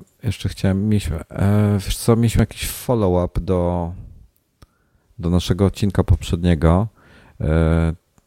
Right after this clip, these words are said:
to był wtedy, wtedy to był odcinek dwa dziewięć cztery. Aha, e, już wiem. E, ktoś komentarz zostawił, e, na temat, już szukam. E,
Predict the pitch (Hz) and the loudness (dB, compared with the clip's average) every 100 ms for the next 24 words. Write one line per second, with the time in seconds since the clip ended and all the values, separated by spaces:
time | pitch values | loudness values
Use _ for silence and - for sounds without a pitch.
0 | _ 90 90 87 85 85 85 85 85 - | _ -6 -2 0 2 2 0 0 -2 -4
1 | - 82 87 85 85 80 - - - - | -6 -2 0 2 0 -2 -6 -10 -16 -8
2 | 82 87 - 87 85 82 - - 87 78 | -4 -4 -2 -2 2 0 0 -2 -4 0
3 | 85 85 85 85 82 - - 85 85 87 | 0 2 0 0 -2 -12 -6 -4 -2 -2
4 | 98 123 110 _ _ _ _ _ _ _ | -4 -6 -12 _ _ _ _ _ _ _
5 | _ _ _ _ _ _ _ _ _ _ | _ _ _ _ _ _ _ _ _ _
6 | _ _ _ _ _ _ _ _ _ _ | _ _ _ _ _ _ _ _ _ _
7 | - 120 135 123 98 - 101 107 101 101 | -2 0 2 2 0 0 2 2 0 0
8 | 123 104 117 120 80 80 - 95 92 - | -2 -2 0 0 0 -2 0 -2 -2 -2
9 | 120 - 117 107 98 80 78 90 78 82 | -4 0 0 2 0 -2 -2 -2 0 2
10 | 82 80 80 71 - 82 80 80 80 82 | 2 2 2 -2 -2 0 0 -2 -2 -4
11 | 85 87 87 - 104 95 92 87 95 92 | -2 0 -2 -2 -2 0 0 -2 -2 -4
12 | - 101 - 76 80 | -4 -6 -2 -2 -2